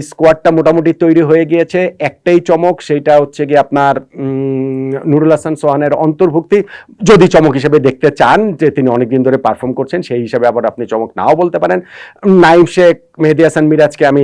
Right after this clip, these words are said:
দেখছি না এশিয়া কাপের চূড়ান্ত স্কোয়াডে। আর কনফিউশনের যে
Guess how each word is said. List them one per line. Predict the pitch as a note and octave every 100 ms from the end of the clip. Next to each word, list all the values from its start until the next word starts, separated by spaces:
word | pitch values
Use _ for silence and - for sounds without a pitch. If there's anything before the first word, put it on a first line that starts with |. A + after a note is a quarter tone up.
| A#2+ C#3
দেখছি | D3 - - D#3
না | D#3 E3
এশিয়া | - C3
কাপের | B2+ B2 B2+
চূড়ান্ত | C#3 C3 C3 B2
স্কোয়াডে। | - C#3 D3+ F3 A#2+
আর | A2+ -
কনফিউশনের | D#3 D3 C3+ F3 F3+
যে | D#3